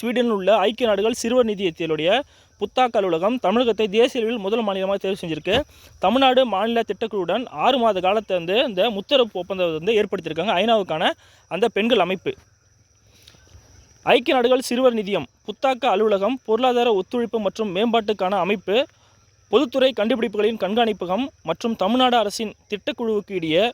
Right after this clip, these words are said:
இந்த ஒப்பந்தம் வந்து நடந்திருக்குதா சொல்றாங்க. அப்ப இந்த ஒப்பந்தம் வந்து ஆறு மாசத்துக்கு நீடிக்கும்.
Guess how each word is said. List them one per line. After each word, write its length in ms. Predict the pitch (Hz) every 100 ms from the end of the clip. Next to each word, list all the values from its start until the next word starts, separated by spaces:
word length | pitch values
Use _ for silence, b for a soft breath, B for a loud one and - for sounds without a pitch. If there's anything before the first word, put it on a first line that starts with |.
| _
இந்த 220 | - 202 185
ஒப்பந்தம் 360 | 175 269 240
வந்து 300 | 175 170 277 -
நடந்திருக்குதா 560 | 160 208 220 170 160 247 -
சொல்றாங்க. 320 | 170 156 143 127 - _ _ B
அப்ப 200 | 160 196
இந்த 120 | 196
ஒப்பந்தம் 320 | 180 202 262
வந்து 220 | 240 214 254
ஆறு 460 | 196 180 220 214
மாசத்துக்கு 400 | 226 214 214 220
நீடிக்கும். 600 | 175 196 196 165 196 262